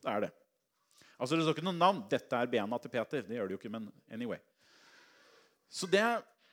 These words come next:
var en annen sånn sak, som for min del var et viktig element, at historisk forankring. Et annet element, den kostet ingenting, men det er en stein. Men den steinen her sånn, den er fra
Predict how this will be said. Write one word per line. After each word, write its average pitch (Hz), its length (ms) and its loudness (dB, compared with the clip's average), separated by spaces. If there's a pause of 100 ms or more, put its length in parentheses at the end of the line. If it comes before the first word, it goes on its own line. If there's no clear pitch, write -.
(160)
var 196 100 6
en 233 100 0
annen 120 220 2
sånn 131 220 -2
sak, - 280 -4
som 170 140 -2
for 233 100 -4
min 143 260 -2
del 175 140 4
var 160 160 2
et - 120 -14
viktig - 380 -2
element, 143 420 0
at - 180 -2
historisk 147 1080 0
forankring. 147 640 0 (1500)
Et 165 140 0
annet 170 220 8
element, 240 280 4
den 190 180 4
kostet - 340 4 (120)
ingenting, 202 560 2 (1080)
men 147 120 -2
det 185 80 10
er 185 100 10
en 202 100 4
stein. 151 600 4 (1400)
Men 151 100 2
den 185 140 2
steinen 185 340 8
her 175 140 6
sånn, 262 220 2 (540)
den 175 220 8
er 160 240 10
fra 190 240 6